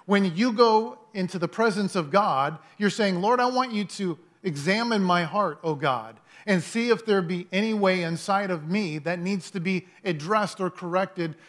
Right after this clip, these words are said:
so that it doesn't have to get to the place of needing a root canal, if you will." So that it doesn't get to the place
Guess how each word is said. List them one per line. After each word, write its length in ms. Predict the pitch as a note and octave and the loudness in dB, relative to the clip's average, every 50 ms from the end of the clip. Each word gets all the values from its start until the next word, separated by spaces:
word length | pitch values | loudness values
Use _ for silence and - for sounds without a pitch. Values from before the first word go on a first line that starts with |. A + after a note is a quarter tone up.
| - _ | -20 _
so 160 | - - G#3 | 0 0 2
that 180 | F3+ A3 G#3+ F#3 | 4 4 2 2
it 140 | F#3 E3+ | 0 2
doesn't 400 | D3+ G#3+ A#3+ A#3 A3+ - E3+ - | 4 4 4 4 2 -2 -4 -6
have 260 | - - A3+ A#3 - - | -8 -4 -2 -2 -2 -2
to 100 | A3 G3+ | -6 -4
get 240 | D#3+ G3+ A3 G#3+ A3 | -2 0 0 0 -2
to 100 | - G3 | -4 -2
the 120 | E3+ G3 | -2 -2
place 600 | F#3 - - A3 A3+ G3 E3 E3 D3+ - - - - _ _ _ - | -2 0 0 2 2 2 2 0 -4 -6 -10 -14 -16 _ _ _ 0
of 140 | G#3 F3 E3+ | 0 2 2
needing 320 | F#3+ G#3 G#3+ G#3+ G3 F#3+ | 4 4 4 4 4 2
a 80 | F3+ F3 | 2 0
root 260 | D3+ D3+ A3 A3 A3 | 0 0 -2 -4 -2
canal, 460 | - F3+ D#3+ D3+ C#3 B2 A2+ A#2 C3 | -6 -6 -6 -4 -6 -6 -8 -10 -12
if 120 | C3 B2+ - | -16 -16 -16
you 140 | C#3+ C3+ | -14 -14
will." 300 | A#2+ A#2 A2+ A2 G#2 G2+ _ _ _ _ _ _ _ _ _ _ _ _ _ _ | -14 -14 -16 -16 -20 -20 _ _ _ _ _ _ _ _ _ _ _ _ _ _
So 100 | - F3 | 4 4
that 120 | G3+ G3 | 6 6
it 80 | G3 G3 | 6 8
doesn't 300 | F#3+ A#3+ A#3+ B3+ A#3+ G3 | 8 8 8 8 6 4
get 160 | F#3 A#3+ A#3 | 2 0 0
to 80 | - A3 | 2 4
the 120 | G#3 G#3 | 4 4
place 440 | - - A#3 A#3 G3+ G3+ E3+ - - | 4 6 6 6 6 6 4 0 -6